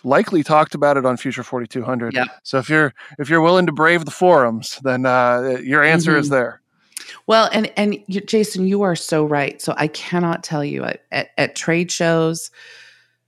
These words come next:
Speaker 2: e-, everywhere I go, if somebody asks me a question about extraction, I'm like, "Do you know about the Future Forum?" And it's, sometimes it's little things. It's, why is it so hard to change the wipers on this B R Instruments one? Why does this gear pump over here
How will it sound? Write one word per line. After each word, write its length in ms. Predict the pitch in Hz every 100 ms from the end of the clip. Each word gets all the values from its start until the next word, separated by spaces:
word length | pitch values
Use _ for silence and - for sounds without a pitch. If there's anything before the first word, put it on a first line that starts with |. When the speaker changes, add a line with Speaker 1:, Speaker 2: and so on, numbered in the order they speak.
| _ _ _ -
Speaker 2:
e-, 60 | 160 -
everywhere 460 | 180 185 190 175
I 100 | 156
go, 200 | 143 135
if 120 | 117
somebody 380 | - 190 185 196
asks 340 | - 156 160 170
me 120 | 156
a 40 |
question 500 | - 147 147 - 139 -
about 240 | 143 135
extraction, 800 | 139 - 135 135 - 127 139 139 _ _
I'm 80 | 143
like, 160 | 135 139
"Do 120 | 151
you 60 | 143
know 220 | 151 170
about 240 | 170 160
the 60 | 160
Future 280 | 147 139 139
Forum?" 320 | - - -
And 140 | 160
it's, 160 | 165 160
sometimes 400 | 196 185 196 190
it's 160 | 190 180
little 220 | 180 202
things. 420 | 202 - - -
It's, 260 | 147 - - - - _ -
why 240 | 156 156
is 160 | 180 180
it 100 | -
so 160 | 180
hard 160 | 170 165
to 40 |
change 360 | 160 170 156 156
the 100 | 156
wipers 520 | 143 147 143 139 131
on 300 | 131 127 127
this 340 | 127 131 - -
B 220 | 139 131
R 140 | 127
Instruments 560 | 127 123 - 123 123 -
one? 200 | 76 - - - _
Why 180 | 151 156
does 160 | 170 165
this 200 | 170 -
gear 240 | 160 160
pump 360 | 160 156 151 147
over 200 | 147 151
here 640 | 151 151 147 143 143 143